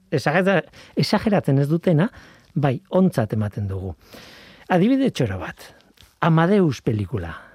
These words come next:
Mozart eta Salieri.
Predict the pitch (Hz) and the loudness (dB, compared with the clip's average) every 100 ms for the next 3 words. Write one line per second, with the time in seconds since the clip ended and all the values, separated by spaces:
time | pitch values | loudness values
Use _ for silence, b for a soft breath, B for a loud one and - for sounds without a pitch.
0 | B _ - 147 220 226 247 _ _ _ | B _ -2 0 2 0 -4 _ _ _
1 | _ _ _ _ 185 - 123 117 110 104 | _ _ _ _ -4 -2 -2 -2 -2 -6
2 | 98 | -10